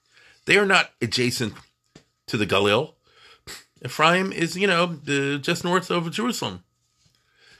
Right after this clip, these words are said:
And Benjamin is Jeru-, Jerusalem. They're far away from the north.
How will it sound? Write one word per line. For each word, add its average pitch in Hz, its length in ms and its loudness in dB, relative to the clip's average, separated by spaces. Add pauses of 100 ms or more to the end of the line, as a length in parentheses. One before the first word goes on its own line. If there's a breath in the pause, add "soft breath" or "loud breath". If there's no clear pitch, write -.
(240 loud breath)
And 123 160 2
Benjamin 170 460 2
is 208 380 2
Jeru-, 127 360 -4
Jerusalem. 113 480 -4 (520)
They're 175 100 2
far 202 220 2
away 208 260 6
from 196 180 -4
the 220 100 2
north. 254 340 -4